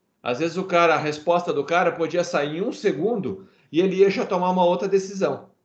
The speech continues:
Aí ele vai demorar uma semana pra ter a resposta, por quê? Porque entrou um projeto maior na frente. Então, não pode acontecer esse tipo de coisa. E, e ter vazão, que é o throughput.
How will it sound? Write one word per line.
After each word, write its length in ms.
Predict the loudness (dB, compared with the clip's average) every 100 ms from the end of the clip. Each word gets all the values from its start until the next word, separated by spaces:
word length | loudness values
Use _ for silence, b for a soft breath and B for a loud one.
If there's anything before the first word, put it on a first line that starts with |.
| _ _ _ _ _ -6
Aí 180 | 0
ele 140 | 2 2
vai 100 | 0
demorar 320 | 0 2 2
uma 220 | 0 -4
semana 440 | -2 -2 0 -2 -2
pra 140 | -4
ter 140 | 0
a 40 | 0
resposta, 540 | 0 -2 0 0 0
por 180 | -2 0
quê? 120 | 0
Porque 260 | -4 -2 -2
entrou 260 | 2 0
um 80 | 0
projeto 460 | 4 4 4 0 0
maior 240 | -2 -2
na 140 | -2 -6
frente. 440 | -8 -10 -14 -20 _ _ _ _
Então, 240 | -6 -4 -2
não 160 | -2
pode 260 | 2 2 2
acontecer 360 | -4 -8 -4
esse 80 | -4
tipo 140 | -4 -12
de 60 |
coisa. 400 | -2 -2 -2 -10 _ _ _ b b b b b
E, 180 | 0 4
e 360 | 4 4 0
ter 160 | 4 4
vazão, 480 | 4 2 4 2 2
que 100 | 0
é 20 |
o 80 | 0
throughput. 880 | 0 0 2 2 2 -12 -14 _